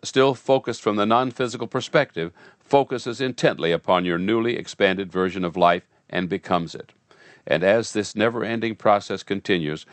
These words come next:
from you living life and coming to new and improved conclusions about what you desire, at both spoken and unspoken levels,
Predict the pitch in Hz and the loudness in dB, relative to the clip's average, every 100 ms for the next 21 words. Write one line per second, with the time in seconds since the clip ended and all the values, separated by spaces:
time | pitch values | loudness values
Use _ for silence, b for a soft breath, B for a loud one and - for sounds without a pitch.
0 | B _ 90 87 95 117 117 110 123 104 | B _ 0 2 2 2 2 0 0 2
1 | 90 95 - b b 98 - 110 110 104 | 4 2 -6 b b -8 2 2 2 -4
2 | 92 98 110 110 107 98 - 110 - 107 | -4 0 0 0 -2 -4 -2 -2 -2 -6
3 | 104 104 101 98 90 95 92 95 82 101 | 0 0 0 -4 2 2 4 0 0 -2
4 | 98 92 90 71 - - b b - 76 | -2 4 4 2 -4 -12 b b -4 0
5 | 85 95 - - 90 - 98 87 87 92 | 2 0 0 0 0 0 -2 0 2 0
6 | - 95 90 107 87 76 71 - | 0 -4 -2 2 4 4 -4 -12